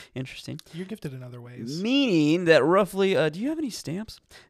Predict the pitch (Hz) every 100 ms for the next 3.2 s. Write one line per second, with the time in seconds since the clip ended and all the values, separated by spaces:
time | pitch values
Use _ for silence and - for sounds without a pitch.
0 | - 165 214 220 190 139 165 185 208 196
1 | 175 214 254 208 - 190 175 143 139 156
2 | 156 - 151 143 147 - 123 123 123 123
3 | 117